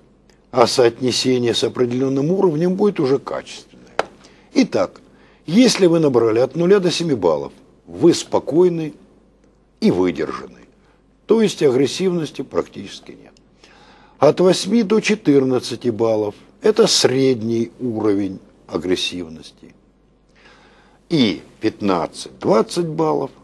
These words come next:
вы агрессивны, не выдержаны, и есть трудности в работе с людьми.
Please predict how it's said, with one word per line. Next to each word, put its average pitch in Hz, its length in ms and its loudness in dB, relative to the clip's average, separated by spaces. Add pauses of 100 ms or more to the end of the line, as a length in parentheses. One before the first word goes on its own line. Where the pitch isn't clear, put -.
вы 208 200 2
агрессивны, 127 680 -2 (640)
не 156 340 2
выдержаны, 127 920 -2 (640)
и 127 80 0
есть 185 560 2 (260)
трудности 170 600 -2
в 123 100 -6
работе 85 540 -4 (360)
с - 140 -20
людьми. 73 460 -14